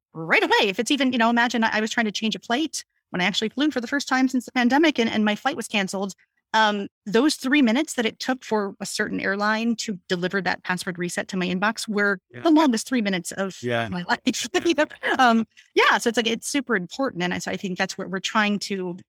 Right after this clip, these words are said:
Speaker 1: really optimize that last little bit of delivery of, like, "Hey, here, here's how you can change certain things and kind of tweak this sp-, specifically to your needs and to the,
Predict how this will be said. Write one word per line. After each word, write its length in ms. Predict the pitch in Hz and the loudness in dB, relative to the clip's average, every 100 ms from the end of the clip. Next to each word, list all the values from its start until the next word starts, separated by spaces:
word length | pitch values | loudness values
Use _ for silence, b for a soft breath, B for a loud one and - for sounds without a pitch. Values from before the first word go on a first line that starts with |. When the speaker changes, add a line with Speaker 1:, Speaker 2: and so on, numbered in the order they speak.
| _ _ - | _ _ -4
Speaker 1:
really 400 | 208 220 208 190 | 0 2 2 -2
optimize 720 | 185 180 196 190 185 190 180 | -4 -4 -2 0 2 0 -2
that 200 | - 175 | -2 -2
last 360 | 175 175 - - | -2 -6 -6 -6
little 180 | 190 165 | -4 -2
bit 300 | 175 180 _ | -2 -2 _
of 280 | 190 180 - | -4 -4 -4
delivery 440 | 190 170 170 180 180 | -6 -4 -4 -2 -2
of, 160 | 170 | -2
like, 180 | 175 160 | -6 -4
"Hey, 120 | 208 | -6
here, 220 | 175 214 233 | -2 -2 -2
here's 280 | - 254 - | -2 -2 -2
how 100 | 202 | -2
you 120 | 208 | -2
can 160 | 208 190 | -2 -2
change 440 | - 220 202 175 | 0 0 0 0
certain 340 | - 320 226 | -2 -2 -2
things 320 | 202 254 208 185 | -2 -2 -2 -4
and 140 | 175 | -6
kind 160 | - 214 | -6 -8
of 40 | |
tweak 240 | - 277 | -4 -4
this 220 | - 190 - | -4 -8 -10
sp-, 160 | - | -12
specifically 520 | - - 247 320 247 220 | -12 -8 -6 -6 -4 -2
to 100 | 214 | -2
your 240 | 190 202 | -2 -2
needs 320 | 208 196 190 | -2 -4 -4
and 140 | 180 170 | -6 -8
to 100 | |
the, 80 | 175 | -10